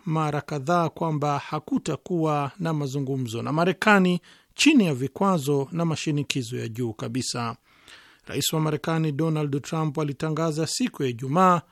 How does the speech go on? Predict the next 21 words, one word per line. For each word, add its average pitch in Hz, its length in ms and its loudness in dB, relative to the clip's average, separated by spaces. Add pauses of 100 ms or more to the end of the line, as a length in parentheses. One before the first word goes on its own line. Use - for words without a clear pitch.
(440)
alipozungumza 170 840 2
mbele 180 280 2
ya 175 60 2
waandishi 165 440 0
wa 156 60 -2
habari 165 500 -2
katika 160 380 -4
ikulu 175 360 -2
ya 175 80 2
White 175 320 0
House 190 420 2 (380)
kwamba 95 280 -12
amemtumia 156 680 -2
barua 160 420 0
kiongozi 160 520 0
wa 170 60 0
mapinduzi 170 600 0
ya 185 80 2
Kiislamu 185 680 -2
na 175 100 -2
kusema, 113 600 -4